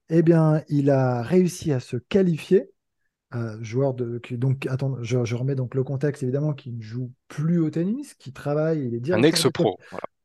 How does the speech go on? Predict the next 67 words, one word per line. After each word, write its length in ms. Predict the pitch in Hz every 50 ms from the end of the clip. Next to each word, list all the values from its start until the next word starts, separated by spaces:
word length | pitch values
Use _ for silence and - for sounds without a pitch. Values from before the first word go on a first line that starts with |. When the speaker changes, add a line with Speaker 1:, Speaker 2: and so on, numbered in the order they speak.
| _ _ _ _ _ _ _ _ -
Speaker 1:
Ouais, 400 | 175 165 180 208 240 262 254 247
il 100 | 190 156
a 60 | 147
été 180 | 139 147 170
pro, 160 | 139 - 180 190
tout 120 | - 190 160
à 80 | 139
fait. 80 | 131 165
Il 60 | 175 165
est 40 |
monté 220 | 147 139 135 156 165
deux 120 | 156 165
cent 160 | - - 165
sixième 320 | 156 - - 135 147 147 143
mondial 280 | 143 139 139 160 202
et 200 | 240 226 185 147
puis 180 | 131 - - 151
il 80 | 147 147
a 100 | 139 131
arrêté 300 | 127 131 127 - 143 160 165
il 60 | 190 139
y 60 | 123
a 60 | 117 117
un 40 | 120
petit 160 | - - 143
moment. 280 | 135 135 127 123 135 160
Il 160 | 180 160 131
est, 320 | 127 123 123 123 120 123 123 - - - - - _ _ -
il 160 | 143 135 131 123
a, 100 | 107 104 -
il 340 | - 127 123 131 139 127 123
a, 80 | 113
il 160 | 113 127 120
a 60 | 120 117
joué 180 | 113 123 123
en 80 | 117 120
université 600 | 127 131 127 131 123 120 - - 127 - 139 131
de 80 | 123 123
deux 100 | 117 120
mille 160 | 117 120 120
neuf 180 | 127 131 127 131
à 60 | 113
deux 100 | 104 110
mille 200 | 117 123 127 127
treize. 580 | - - 147 147 151 160 170 160 135 131 113 - - - - - - _ _ - 127
Euh, 220 | 127 127 127 123
et 40 | 117
puis 140 | - 131 127
maintenant, 260 | 127 123 127 131 143
il 80 | 185
travaille, 480 | 180 - - 120 117 107 101 139 170 156
euh, 160 | 120 117 123 -
tous 100 | - -
les 140 | 185 180 147
jours 280 | 110 104 110 131 160 175
de 140 | 135 117 113
neuf 240 | 123 143 175 175
heures 140 | 202 196 180
à 60 | 180
dix-huit 440 | 165 160 175 160 143 147 156 131 -
heures. 400 | 123 135 175 214 208 180 151 123
Il 60 | 120 127
s'entraîne 320 | - 127 127 - 160 160 196
un 80 | 226
petit 160 | 220 - 262
peu 200 | - - 240 226
avant, 280 | 214 175 175 185 214 -